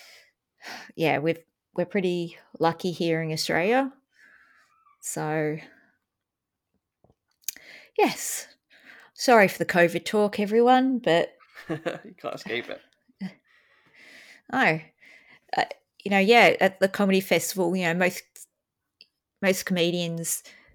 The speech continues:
Speaker 1: they, they have to address it in their acts. Like, it has, it comes up. Um, but it's not something they dwell on. It's not the whole routine.
Speaker 2: No,
Speaker 1: It,
Speaker 2: yeah.
Speaker 1: it's obviously,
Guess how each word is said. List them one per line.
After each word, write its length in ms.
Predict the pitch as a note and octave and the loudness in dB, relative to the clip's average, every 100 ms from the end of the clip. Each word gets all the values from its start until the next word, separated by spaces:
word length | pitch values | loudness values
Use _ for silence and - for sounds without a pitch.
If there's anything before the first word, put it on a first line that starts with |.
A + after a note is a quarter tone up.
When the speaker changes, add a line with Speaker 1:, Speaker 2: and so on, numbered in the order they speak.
| _ _ _ | _ _ _
Speaker 1:
they, 240 | A3 G#3+ G#3+ _ - | 4 4 4 _ 0
they 100 | F#3 | 0
have 340 | - G3 G3 | 2 2 2
to 120 | B3 | 0
address 400 | A3 A3 G#3+ A#3 | 0 4 2 4
it 300 | C#4+ F#3 - _ _ - | 4 4 0 _ _ -2
in 160 | F#3+ | 0
their 160 | F3+ F3 | 0 2
acts. 640 | F#3+ B3+ - - - - - | 2 2 -4 -8 -6 -6 -6
Like, 160 | - - _ - | -6 -6 _ 0
it 120 | F#3+ | 0
has, 340 | - F#3 - _ - | -2 -8 -10 _ -4
it 120 | F#3+ | -4
comes 360 | - F3 F3 | -4 -4 0
up. 320 | A3+ C#4+ - - _ - - - - - _ | 2 0 -4 -20 _ -20 -20 -20 -20 -20 _
Um, 480 | F3 F3 E3+ E3 - - _ _ _ _ _ _ _ _ - | 2 2 2 -4 -14 -18 _ _ _ _ _ _ _ _ 0
but 340 | G3+ - - _ | 2 2 0 _
it's 180 | F#3 - | -6 -2
not 200 | G3 - | -2 0
something 320 | - - F3 | 0 0 0
they 120 | D3+ | -2
dwell 380 | D#3 E3 F#3 A3 | 0 4 6 6
on. 160 | D3+ B3+ A4+ _ | 2 0 -6 _
It's 180 | D#3 - | -8 -4
not 180 | F#3 - | -6 -4
the 60 | |
whole 280 | D3+ F3 E3+ | -2 2 2
routine. 720 | D#3 D3+ D#3 F#3+ F#3 E3+ C#4+ - - | 2 0 0 0 0 0 -4 -6 -10
Speaker 2:
No, 200 | A#2 G#2 A#2 | -8 -8 -2
Speaker 1:
It, 220 | - - | 0 0
Speaker 2:
yeah. 80 | - | -2
Speaker 1:
it's 200 | - - | -8 -4
obviously, 720 | E3+ E3 D#3+ - D#3+ C#3+ D3+ | -2 -2 -2 0 0 0 -6